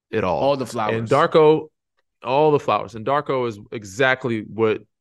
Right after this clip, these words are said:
Speaker 1: is what he deserves and what you, the city needs and what the team needs. He's a guy that's very thorough, and I, and this might make me think they're leaning towards kind of going young and rebuilding a little bit. Um, if you start off with a new coach like this,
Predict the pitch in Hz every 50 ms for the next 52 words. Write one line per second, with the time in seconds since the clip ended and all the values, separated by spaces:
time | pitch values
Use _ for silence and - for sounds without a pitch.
0 | _ - 110 - 113 120 113 123 143 147 147 135 147 143 139 117 113 110 113 120
1 | 117 - - 123 110 - - - 110 - - 139 127 120 110 107 113 107 95 98
2 | 104 104 110 107 - 101 - - 131 123 104 95 - - - - - _ _ _
3 | - _ _ _ _ _ - 120 120 117 120 113 120 117 117 113 107 95 95 110
4 | 117 120 123 120 120 123 113 110 110 107 107 107 107 107 - - 107 107 92 -
5 | - 113 113 131 135 135 - - - _ _ _ _ _ _ _ _ _ - -
6 | 110 117 120 123 117 107 - - - 104 120 127 127 123 - 120 120 120 117 -
7 | - 120 113 - - 113 110 104 117 120 113 110 107 107 - - 123 123 117 113
8 | 107 104 - - _ _ _ _ _ _ _ - - 160 151 147 135 120 117 131
9 | 127 123 117 117 117 113 110 107 110 110 95 113 113 104 104 101 101 101 98 101
10 | 90 101 98 - _ _ _ _ _ _ _ _ _ _ _ - 101 104 104 101
11 | 98 - - 98 107 113 107 - 123 110 107 104 - 117 107 104 101 110 113 113
12 | 110 - - 120 113 107 107 - - 107 104 101 - - 107 107 101 - -